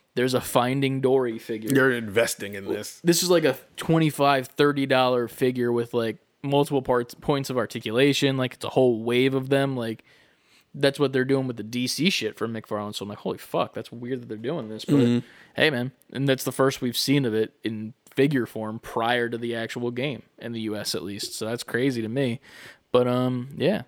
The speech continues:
Speaker 1: And then I don't know if there's anything else besides the Olympics. That was pretty neat that that started, I guess.
Speaker 2: All the video game music.
Speaker 1: Yeah. Apparently every single country came out to a different video game music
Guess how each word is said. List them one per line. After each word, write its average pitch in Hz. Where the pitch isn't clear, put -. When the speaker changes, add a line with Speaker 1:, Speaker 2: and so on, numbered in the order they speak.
Speaker 1:
And 120
then 131
I 104
don't 123
know 131
if -
there's 117
anything 123
else 123
besides 131
the 117
Olympics. 120
That 123
was 123
pretty 113
neat 110
that 110
that 117
started, 107
I 101
guess. 107
Speaker 2:
All 104
the 107
video 107
game 107
music. 110
Speaker 1:
Yeah. 98
Apparently 117
every 110
single 113
country 117
came 113
out 113
to 113
a 110
different 110
video 117
game 117
music 120